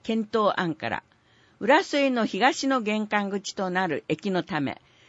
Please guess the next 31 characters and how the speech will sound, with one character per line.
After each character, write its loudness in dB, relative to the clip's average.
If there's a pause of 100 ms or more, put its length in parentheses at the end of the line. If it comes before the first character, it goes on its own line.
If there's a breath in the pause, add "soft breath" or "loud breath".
(120)
誰 4
も 2
が 2
知 -10
っ -20
て 2
い 2
る -2
曲 -2
で 2
あ 0
る、 -4 (380 soft breath)
冷 -2
や 6
み 4
か -2
ち -8
節 -8
が 0 (140)
選 0
ば 2
れ 0
ま -6
す。 -20 (720 soft breath)
最 6
後 2
に、 0
テ 6
ン 2
ポ -2
と 0